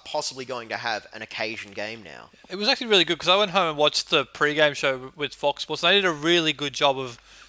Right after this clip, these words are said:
Speaker 2: covering the history of football on Anzac Day, stuff that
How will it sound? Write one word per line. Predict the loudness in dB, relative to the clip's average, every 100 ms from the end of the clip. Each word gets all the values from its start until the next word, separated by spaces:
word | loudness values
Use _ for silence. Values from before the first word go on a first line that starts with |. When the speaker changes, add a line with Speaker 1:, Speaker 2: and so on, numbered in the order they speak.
| 0
Speaker 2:
covering | 4 6 4 0
the |
history | 0 0 0 -2
of | -4
football | -6 -6 -4 -4 -4
on | -4
Anzac | -6 -6 -2
Day, | -2
stuff | -2 2 2 6
that | 4